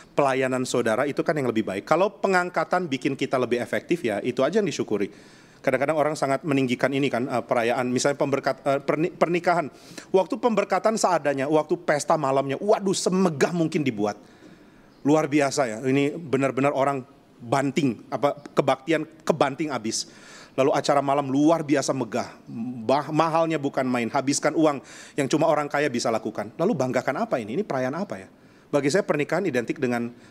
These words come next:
simplicity ya, kesederhanaan dan kesopanan. Jadi nggak, nggak harusnya ada perayaan kayak gini. Naik pangkat juga nggak perlu disikapi secara berlebihan lah. Naik pangkat mari kita rayakan, ya boleh ada boleh enggak. Saudara mau rayakan sederhana aja, doa. Minta orang-orang yang datang doakan saudara.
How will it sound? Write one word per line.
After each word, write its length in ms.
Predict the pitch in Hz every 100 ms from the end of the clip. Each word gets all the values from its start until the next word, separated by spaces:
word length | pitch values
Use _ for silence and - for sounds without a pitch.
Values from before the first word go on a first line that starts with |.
| - - -
simplicity 640 | - 147 151 151 233 127
ya, 80 | 98
kesederhanaan 640 | 131 135 120 123 127 151
dan 80 | 120
kesopanan. 640 | 120 127 110 135 131 104 107
Jadi 160 | 110
nggak, 240 | 127 - -
nggak 200 | 117 -
harusnya 400 | 117 120 - 131
ada 80 | 113
perayaan 320 | - 113 107
kayak 160 | 107 101
gini. 160 | 101 - - -
Naik 160 | 185 214
pangkat 320 | 196 185 269
juga 160 | 139 127
nggak 160 | 127
perlu 160 | - 139
disikapi 480 | 127 127 123 117 123 -
secara 320 | 120 120 117
berlebihan 560 | 113 113 101 101 147
lah. 40 | 147 - - - -
Naik 240 | 202 214 214
pangkat 240 | 214 214
mari 160 | 185 180
kita 240 | 185 170
rayakan, 400 | 156 151 147 151
ya 160 | 127 156
boleh 240 | 120 123
ada 160 | 127 120
boleh 240 | 104 101
enggak. 240 | 92 95 - - - -
Saudara 240 | - 123 143
mau 160 | 151
rayakan 240 | 131 123 143
sederhana 480 | 139 120 113 113 110
aja, 240 | 92 95
doa. 400 | 104 120 127 107 - - - - -
Minta 320 | 123 123 139
orang-orang 480 | 143 123 127 127 127
yang 60 | 113
datang 160 | 113
doakan 400 | 127 110 107 113
saudara. 400 | 107 104 101 98